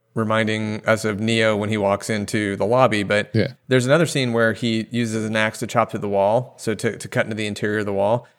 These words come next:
Speaker 1: And if you remember The Matrix, right, they have that scene where they're trying to escape, and that's where Morpheus gets captured.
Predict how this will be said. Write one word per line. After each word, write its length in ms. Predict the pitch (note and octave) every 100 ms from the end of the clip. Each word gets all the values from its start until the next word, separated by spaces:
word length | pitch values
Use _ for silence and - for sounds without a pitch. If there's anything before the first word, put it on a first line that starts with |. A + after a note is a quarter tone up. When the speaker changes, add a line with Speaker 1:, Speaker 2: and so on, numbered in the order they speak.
| -
Speaker 1:
And 80 | B2
if 100 | A#2
you 60 | C3
remember 160 | C3
The 80 | A#2+
Matrix, 360 | A#2 A2+ A#2+ -
right, 120 | A2+
they 100 | A2
have 200 | A2 A2
that 160 | G#2 G2+
scene 240 | - A2
where 80 | G#2
they're 100 | G#2
trying 200 | F#2+ G#2
to 80 | G2+
escape, 420 | F#2+ G#2+ G#2 G2
and 80 | G2+
that's 160 | G2
where 180 | G#2+ G2+ -
Morpheus 420 | G#2+ G#2+ A2+ G#2
gets 160 | G#2 -
captured. 540 | G#2 G#2 - C3 C3